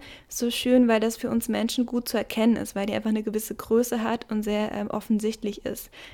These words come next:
Das ist natürlich einfacher, auch von Weitem zu erkennen, wie jetzt ein Blick. Darum, ähm,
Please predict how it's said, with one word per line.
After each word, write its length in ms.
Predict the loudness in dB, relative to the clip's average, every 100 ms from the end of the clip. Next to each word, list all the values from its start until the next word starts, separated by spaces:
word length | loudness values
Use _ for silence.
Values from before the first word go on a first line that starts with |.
| -6
Das 160 | -4
ist 20 | -2
natürlich 380 | 0 -2 0
einfacher, 600 | 0 0 0 -2 0 -2 -4 -12 -20 _
auch 120 | -2
von 200 | 2 2
Weitem 320 | 4 4 2 0
zu 100 | 0
erkennen, 380 | -2 0 0 2
wie 60 |
jetzt 200 | 0 -2
ein 80 | -6
Blick. 400 | 0 0 0 -4 -18 -20 -20 -20 -20 _ _ -20 -20 _ -20 -20 -6
Darum, 560 | -2 -2 0 0 -2 -4
ähm, 380 | -4 -4 -4